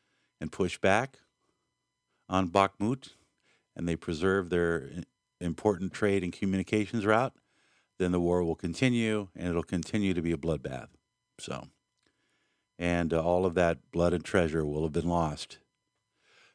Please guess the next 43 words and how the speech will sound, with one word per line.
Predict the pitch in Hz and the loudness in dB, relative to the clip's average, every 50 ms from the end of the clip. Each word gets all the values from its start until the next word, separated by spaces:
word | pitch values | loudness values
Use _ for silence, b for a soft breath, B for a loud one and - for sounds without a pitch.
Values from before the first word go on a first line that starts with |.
| b b - | b b -2
Uh, | - 101 104 101 98 85 85 82 | 2 2 4 4 2 0 -2 0
and | 123 117 117 117 107 - 78 | 2 2 2 2 0 -2 0
I | 98 113 113 | 2 4 4
wanted | 117 120 127 139 143 139 127 - | 4 4 2 2 2 0 0 0
to | - 127 | 0 0
end, | 113 117 117 113 107 | 2 2 0 0 0
but | 104 98 | 2 4
I, | 98 95 101 | 4 4 4
I | 101 87 87 85 95 92 | 2 0 -2 -4 -4 -2
think | - - 110 92 - | 0 0 -2 0 0
the | - 98 | -2 0
only | 98 98 101 | 0 0 0
way | 95 95 90 87 | 0 0 0 0
it's | 85 - | -2 -2
going | - - 98 90 87 | 0 2 2 2 2
to | 82 | 2
end | 82 82 85 82 82 | 0 0 0 0 0
is | 80 73 69 - - - _ - | -2 -2 -4 -8 -14 -20 _ -6
through | - - 87 | 0 0 2
diplomacy. | 76 71 - - 90 82 78 76 71 - - - 71 73 - _ _ _ _ | 2 0 -2 -2 0 0 0 -2 -4 -8 -10 -10 -12 -12 -14 _ _ _ _
It's | - 87 - - - | -6 -6 -6 -4 -2
negotiating | 90 76 92 95 104 - - 110 101 92 98 92 92 | -2 2 2 2 2 2 2 0 0 2 2 0 0
what | 92 87 78 | 0 0 0
we | 85 87 87 | -2 -4 -2
can | - 95 87 | -2 -2 -2
agree | 80 71 85 104 110 113 | -2 0 0 2 2 0
upon, | 110 - - 107 98 95 95 95 95 90 _ _ _ _ _ _ _ _ _ _ _ _ _ _ | 0 0 2 2 2 2 2 -2 -4 -8 _ _ _ _ _ _ _ _ _ _ _ _ _ _
get | - 98 - - | 0 0 0 0
the | 87 | -4
people | - - 104 98 - - 95 | -2 0 -2 0 0 0 0
at | 95 87 | 0 0
the | - 82 | -2 -4
table, | - - 110 107 107 107 101 98 92 - _ _ _ _ _ _ _ _ b b b b b b b b b | 0 2 2 2 2 0 -2 -4 -4 -8 _ _ _ _ _ _ _ _ b b b b b b b b b
and | b 92 87 78 | b -2 -2 -2
decide | 82 - - 104 95 90 90 85 | -2 -2 2 2 4 4 4 2
once | 85 92 101 98 - | 2 2 0 0 0
and | - 104 98 92 | 0 0 2 2
all, | 90 87 82 78 - - _ - | 2 2 2 0 -4 -8 _ -4
uh, | - 90 87 82 80 80 | -2 0 2 2 2 2
how | 87 95 | 2 2
we're | 82 80 87 | 2 2 0
gonna | 87 - 90 87 | -2 -2 -4 -4
end | 82 78 87 101 101 95 90 87 82 76 | -4 -4 -4 -4 -2 -2 -2 -2 -4 -8